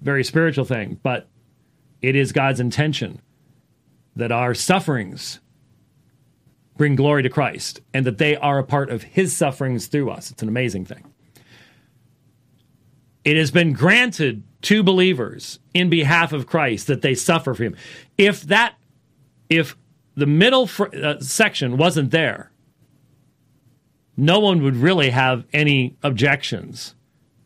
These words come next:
to what is said here. It'd be very clear. It has been granted you in behalf of Christ to suffer for his sake. But that's not all it says.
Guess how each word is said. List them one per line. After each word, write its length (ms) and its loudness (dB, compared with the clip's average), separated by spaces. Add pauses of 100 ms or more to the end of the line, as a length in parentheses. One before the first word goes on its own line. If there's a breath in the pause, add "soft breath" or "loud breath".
to 100 0
what 140 0
is 140 -2
said 200 -4
here. 280 -12 (580)
It'd 100 -4
be 100 2
very 220 -4
clear. 420 -12 (1400)
It 80 2
has 120 0
been 180 -2
granted 440 2
you 120 2
in 60 0
behalf 380 0
of 140 -6
Christ 560 -2 (640)
to 120 -2
suffer 640 -2 (1080)
for 220 -2
his 220 -4
sake. 360 -12 (1800 loud breath)
But 160 -2
that's 220 0
not 280 0
all 200 -6
it 60 -10
says. 400 -14